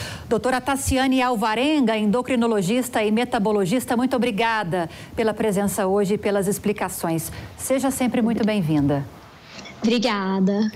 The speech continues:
Speaker 1: Doutora Patrícia Radmiller, médica infectologista, trazendo dicas valiosas pra gente também aqui hoje. Muito obrigada pela participação, doutora. Seja sempre muito bem-vinda ao Jovem Pan Saúde também.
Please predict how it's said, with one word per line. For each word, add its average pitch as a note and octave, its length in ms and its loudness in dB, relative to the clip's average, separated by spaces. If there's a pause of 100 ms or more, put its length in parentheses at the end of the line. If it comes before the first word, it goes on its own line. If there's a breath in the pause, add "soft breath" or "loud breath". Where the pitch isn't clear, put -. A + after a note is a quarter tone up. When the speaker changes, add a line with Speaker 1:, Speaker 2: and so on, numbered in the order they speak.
(340 loud breath)
Speaker 1:
Doutora G#3+ 300 0
Patrícia G#3+ 520 -2
Radmiller, G#3+ 1040 2
médica A3 460 0
infectologista, G3+ 1120 0 (340 loud breath)
trazendo A#3+ 460 2
dicas A3+ 340 0
valiosas G#3 720 0
pra F#3+ 200 -2
gente F#3+ 280 0
também G3 420 0 (360 loud breath)
aqui F#3 300 -2
hoje. A#3 360 2
Muito B3 320 2
obrigada G#3 600 0
pela G3+ 200 0
participação, G3 800 -4
doutora. G3 460 0
Seja A#3+ 380 -2
sempre B3 280 -2
muito C4+ 240 2
bem-vinda B3 460 2
ao G3+ 80 0
Jovem G3+ 240 0
Pan G3+ 160 -2
Saúde F#3 400 0
também. D#3+ 380 0